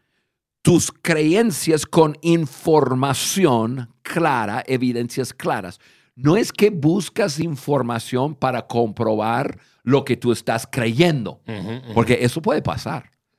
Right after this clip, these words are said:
Speaker 2: Sí.
Speaker 1: Sí, yo creo eso, entonces yo busco <laughs> evidencias o por lo menos creencias de otros que comprueba que lo que yo estoy pensando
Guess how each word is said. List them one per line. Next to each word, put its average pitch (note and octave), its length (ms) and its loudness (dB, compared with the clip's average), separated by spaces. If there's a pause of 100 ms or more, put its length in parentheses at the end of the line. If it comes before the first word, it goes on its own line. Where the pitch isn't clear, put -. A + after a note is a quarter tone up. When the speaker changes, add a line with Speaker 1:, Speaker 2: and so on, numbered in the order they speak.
(320)
Speaker 2:
Sí. - 160 -14 (120)
Speaker 1:
Sí, G2 180 -4
yo B2+ 140 4
creo G3 260 6
eso, D3+ 320 2
entonces A2+ 340 -2
yo C3 120 0
busco E3 500 -4 (400)
<laughs> - 1300 -10
evidencias D#3+ 1000 2 (580)
o B2 140 2
por C3+ 140 4
lo C3 60 -2
menos C3 260 -4
creencias A#2+ 560 -4
de C#3+ 120 -2
otros G#2 360 -6
que F2+ 340 -12
comprueba G2 540 -8
que F2+ 140 -10
lo E2+ 240 -12
que F2 140 -12
yo F#2 340 -10
estoy F#2+ 280 -10
pensando F#2 540 -14